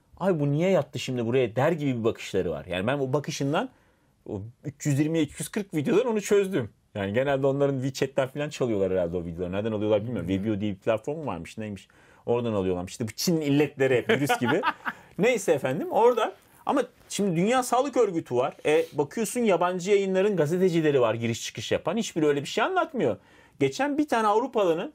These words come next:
Speaker 1: Wuhan şehrindeki bir gününü anlattığı videoyu izledim. Bizim Ruhi Çenet'in videosundan daha güllük gülistanlık. Yani Ruhi Çenet Hong Kong'a gitmiş. Çin'e de değil. Ruhi Çenet öyle bir anlatıyor ki sıralar var, insanlar böyle işte hastanede bakıyorlar falan filan ama o kadar korkmayın falan filan diye ürküyorsun abi.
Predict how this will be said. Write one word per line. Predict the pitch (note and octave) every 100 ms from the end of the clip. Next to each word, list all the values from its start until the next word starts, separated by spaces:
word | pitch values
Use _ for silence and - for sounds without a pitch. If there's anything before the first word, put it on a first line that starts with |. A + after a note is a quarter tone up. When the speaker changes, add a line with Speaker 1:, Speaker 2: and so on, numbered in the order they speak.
| -
Speaker 1:
Wuhan | C3+ G3 A#3 F#3
şehrindeki | F3 - D3 C#3+ C3+ C3+ C4+
bir | A#3
gününü | E3+ F3 G3+
anlattığı | G3+ D3+ - A#2
videoyu | G#2+ G2+ F#2
izledim. | F2 F2 A2+ A3+ _ _ _ _ _ _ -
Bizim | D#3+ G#3
Ruhi | A3+ A#3
Çenet'in | - B3+ A#3 F3+
videosundan | C3 B2+ C4 E4+
daha | F#4
güllük | G#4 G#4+ G4
gülistanlık. | D4 C4+ - D#3 A#2+
Yani | B2+ B2+
Ruhi | F3+ G3+
Çenet | A#3+ A#3 F#3
Hong | C4
Kong'a | C#4+ G3+
gitmiş. | D3 C3 G2+ - - - - -
Çin'e | E3 G3
de | C4 F#3
değil. | G3+ E4+ _ _ _
Ruhi | A#2+ C#3+
Çenet | F3 F3+
öyle | F3 F#3+
bir | G3
anlatıyor | G3 G3 C4+
ki | -
sıralar | - D3 D3+ E3
var, | D#3 D#3+
insanlar | D3 C#3+ D#3 D#3+ D3+
böyle | D3+ D#3
işte | D3 D#3
hastanede | D3+ - D3+ D#3
bakıyorlar | D3 C#3+ E3+ E3+ D3
falan | D3+ E3 D#3+
filan | C#3+ F3
ama | E3+
o | D#3
kadar | D#3+ D#3+ D#3
korkmayın | E3+ - D#3
falan | D3+ E3
filan | E3+ F#3+
diye | G3+
ürküyorsun | A#3 A#3 B3 A#3
abi. | F3 B2+ F2